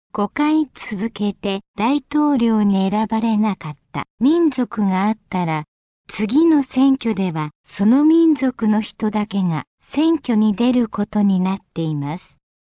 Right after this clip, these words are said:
今年の大統領の選挙に出ることができるのは、マレー系という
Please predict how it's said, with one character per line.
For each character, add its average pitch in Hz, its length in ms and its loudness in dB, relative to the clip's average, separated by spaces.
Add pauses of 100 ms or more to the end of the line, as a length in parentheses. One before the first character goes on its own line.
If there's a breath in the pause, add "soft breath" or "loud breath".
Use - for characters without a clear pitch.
(760)
今 - 160 -6
年 277 380 0
の 262 160 4
大 226 280 0
統 254 360 0
領 214 240 0
の 185 140 -2
選 285 340 0
挙 247 240 0
に 214 220 2
出 240 160 2
る 233 160 0
こ 208 160 -6
と 214 180 -2
が 180 160 -2
で 160 160 -4
き - 220 -4
る 254 160 2
の 196 200 2
は、 156 220 -4 (420)
マ 190 140 -2
レ 302 260 2
ー 302 80 -6
系 294 300 0
と 247 280 -2
い 214 420 -2
う - 60 -10